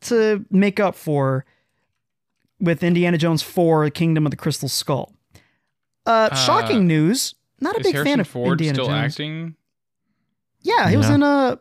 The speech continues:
Speaker 1: he was, he phoned it in for, uh, the last Star Wars movie.
Speaker 3: <laughs>
Speaker 1: He
Speaker 3: Yeah.
Speaker 1: did, he, he literally couldn't be bothered to cut his hair.
Speaker 2: <laughs>
Speaker 1: He's a ghost. And he was just like, "Ah, I'm not gonna do it." <laughs> But, uh, yeah,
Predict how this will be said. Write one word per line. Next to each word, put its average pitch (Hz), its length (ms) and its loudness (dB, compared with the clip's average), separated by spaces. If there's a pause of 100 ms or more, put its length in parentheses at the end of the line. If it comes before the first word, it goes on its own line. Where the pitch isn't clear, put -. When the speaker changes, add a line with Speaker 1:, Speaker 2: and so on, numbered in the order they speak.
Speaker 1:
he 196 100 4
was, 226 240 0
he 208 220 2
phoned 247 320 2
it 240 100 4
in 233 320 2
for, 202 300 0
uh, 190 160 2
the 180 160 0
last 196 240 2
Star 214 240 0
Wars 165 260 2
movie. 143 400 0 (160)
Speaker 3:
<laughs> - 120 -14
Speaker 1:
He 147 180 6
Speaker 3:
Yeah. - 100 4
Speaker 1:
did, - 160 4
he, 202 300 2
he 214 160 4
literally 220 360 4
couldn't 214 180 2
be 196 80 4
bothered 180 340 2
to 160 40 -2
cut 185 160 0
his 147 120 -2
hair. 143 340 -2 (600)
Speaker 2:
<laughs> - 640 -12
Speaker 1:
He's 202 200 2
a 202 60 2
ghost. 160 680 0 (460)
And 202 140 2
he 196 100 4
was 190 100 2
just 156 120 -4
like, 151 160 -4
"Ah, 151 320 -2
I'm 143 80 -2
not 147 160 -2
gonna 131 240 -8
do 123 200 -6
it." 135 160 -6
<laughs> - 1400 -8
But, 175 220 2
uh, 175 180 4
yeah, 202 280 0